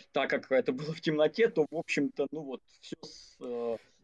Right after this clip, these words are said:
сливается, и неотличимо это от того же, э, Сингапура, по большому счёту, да, да и трассы по, даже, э, мне так кажется, своей специфике, по конфигурации похожи. А может быть, действительно, если бы это было, м, днём,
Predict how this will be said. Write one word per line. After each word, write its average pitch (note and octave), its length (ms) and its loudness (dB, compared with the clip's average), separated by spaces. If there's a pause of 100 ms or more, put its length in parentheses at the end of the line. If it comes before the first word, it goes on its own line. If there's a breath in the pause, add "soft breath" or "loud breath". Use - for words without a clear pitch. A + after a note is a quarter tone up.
(100)
сливается, F3 560 2
и B2+ 340 2
неотличимо C3 760 -4
это C3 220 2
от D#3 100 -2
того A#2+ 240 0
же, A#2+ 200 -4 (340)
э, G#2+ 340 -4
Сингапура, C3 540 -2
по G#2 100 -16
большому A2 480 0
счёту, - 220 -6 (120)
да, A#2+ 180 -2
да A#2+ 100 0
и B2 80 6
трассы C3+ 420 0
по, G2+ 260 -14 (140)
даже, G2 180 -4
э, - 360 -10 (300)
мне G2 140 -14
так F#2+ 140 -6
кажется, G2 320 -10
своей G2+ 400 -10
специфике, G2 800 -16
по G#2+ 80 -16
конфигурации A2 720 -6 (800)
похожи. G2+ 600 -4 (380)
А - 180 -2
может A2+ 200 2
быть, A#2+ 100 -2
действительно, B2+ 320 2
если A#2 180 2
бы A#2 120 -4
это A#2 100 2
было, A2+ 520 4
м, A2 220 -4 (220)
днём, G3 440 4